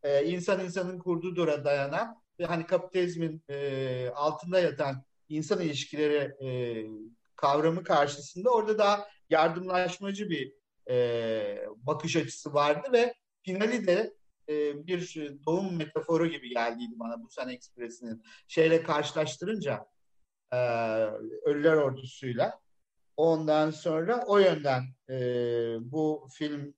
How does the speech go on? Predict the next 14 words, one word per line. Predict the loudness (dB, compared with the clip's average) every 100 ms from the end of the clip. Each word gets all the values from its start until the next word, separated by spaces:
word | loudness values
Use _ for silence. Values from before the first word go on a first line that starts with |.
| -6
önem | 0 0 0
taşıdığını | -4 -6 -8
düşünüyorum. | -6 -2 -2
Bunun | -2 -4
bir | -4 -2
devam | 2 4 2
filmini | -4 -14 -10 -6 0
de |
yapmış | 0 0 -4 -10
aynı | -8 -6 -4
yönetmen | -4 -6 -8 -6 -6 -8 _ _ -20 -20
iki | -20 -8 -4
bin | -2
yirmide. | 0 -2 -2 -4 -4 -4